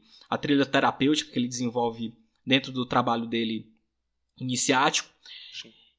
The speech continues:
Speaker 1: E a pessoa, por exemplo, ela, quando ela é levada ao probacionato, ela assina uma coisa chamada juramento. Esse juramento é uma coisa, assim, bastante poética, né, romântica. "Não, juro para o universo que irei me desenvolver, atingir a pedra polida",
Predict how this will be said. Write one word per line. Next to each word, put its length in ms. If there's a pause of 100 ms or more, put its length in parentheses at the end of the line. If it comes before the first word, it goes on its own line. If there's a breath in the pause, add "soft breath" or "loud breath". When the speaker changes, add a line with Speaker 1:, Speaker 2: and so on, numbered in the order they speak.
(100)
Speaker 1:
E 720 (800)
a 100
pessoa, 280
por 120
exemplo, 400
ela, 220
quando 200
ela 300
é 100 (160)
levada 400
ao 60
probacionato, 800
ela 160
assina 320
uma 160
coisa 200
chamada 380
juramento. 520
Esse 160
juramento 720
é 120
uma 60
coisa, 200
assim, 280 (220 soft breath)
bastante 340
poética, 800 (180 soft breath)
né, 120
romântica. 560
"Não, 280
juro 320
para 200
o 20
universo 600
que 80
irei 240
me 80
desenvolver, 840
atingir 440
a 40
pedra 260
polida", 680